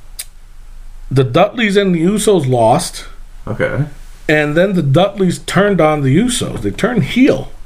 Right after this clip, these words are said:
Speaker 2: Hmm.
Speaker 1: They put 'em, uh, they, well, they put, uh,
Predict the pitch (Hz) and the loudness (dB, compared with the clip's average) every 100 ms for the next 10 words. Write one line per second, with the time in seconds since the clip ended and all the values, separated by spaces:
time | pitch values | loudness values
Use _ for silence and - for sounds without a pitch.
0 | - 403 247 104 - - 131 127 - 185 | -10 -4 -2 -2 -6 0 2 2 2 2
1 | 190 180 170 156 147 139 131 - - 143 | 4 6 6 4 4 2 -2 -8 2 4
2 | 143 143 139 139 226 226 - - - - | 6 4 4 4 2 0 -12 -18 -16 -14
3 | - 170 156 143 127 120 107 | 0 2 4 4 2 0 -4